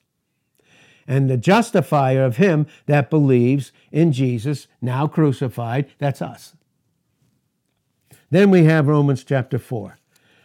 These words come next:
The culmination of three and four is the therefore of Romans chapter five and verse one. Here's the culmination of, uh, of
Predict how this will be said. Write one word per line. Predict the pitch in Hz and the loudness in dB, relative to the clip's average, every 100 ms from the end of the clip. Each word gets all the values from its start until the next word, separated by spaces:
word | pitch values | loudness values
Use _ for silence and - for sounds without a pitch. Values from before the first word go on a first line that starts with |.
| _ _ _ _ - | _ _ _ _ -18
The | - | -8
culmination | 170 214 220 208 208 - 147 | -2 0 2 2 2 2 -2
of | 120 | -2
three | - 165 160 | -4 -2 0
and | 151 | 0
four | - 143 123 | -2 -4 -2
is | 120 104 | -4 -6
the | 120 | -6
therefore | 113 160 165 139 120 | 0 0 0 -2 -4
of | 117 110 | -4 -4
Romans | 131 127 123 - | -2 -2 -4 -8
chapter | _ 143 123 127 | _ -8 -8 -10
five | 113 139 123 113 | -8 -8 -6 -6
and | 113 | -8
verse | 101 113 - | -8 -10 -10
one. | 117 101 87 _ - | -12 -12 -16 _ -2
Here's | 160 160 | 0 0
the | 135 | -4
culmination | 170 170 160 151 147 - 131 | -4 -4 -2 -2 -2 -4 -6
of, | 120 101 | -6 -6
uh, | 120 113 - _ _ | -8 -8 -12 _ _
of | 120 113 104 | -10 -8 -10